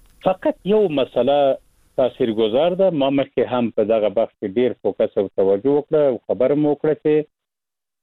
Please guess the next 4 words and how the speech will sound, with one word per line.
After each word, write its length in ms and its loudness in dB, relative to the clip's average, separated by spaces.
آه، 400 2
ملل 400 0
متحد 680 0
او 160 2